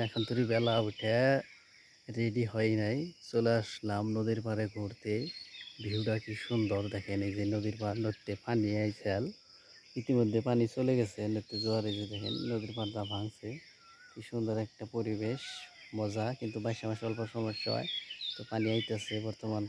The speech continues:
পানি এখন তৈরি ক্লিয়ারও নাই, হবাই একটা জোয়ার আসছিল নদীতে, তো নদীটা পুরোপুরি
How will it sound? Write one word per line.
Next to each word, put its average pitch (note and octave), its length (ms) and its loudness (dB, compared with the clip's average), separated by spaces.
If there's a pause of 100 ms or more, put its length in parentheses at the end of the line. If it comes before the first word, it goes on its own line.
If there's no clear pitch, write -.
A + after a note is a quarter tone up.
পানি G#2+ 180 0 (100)
এখন G#2+ 200 -2
তৈরি A2 220 0
ক্লিয়ারও G#2+ 460 0
নাই, G#2+ 100 -2 (140)
হবাই G#2+ 240 0
একটা - 140 -10 (100)
জোয়ার A#2 260 2
আসছিল - 360 -6 (160)
নদীতে, G#2+ 320 -4 (680)
তো A2+ 80 -6 (320)
নদীটা A#2 360 2
পুরোপুরি B2 360 2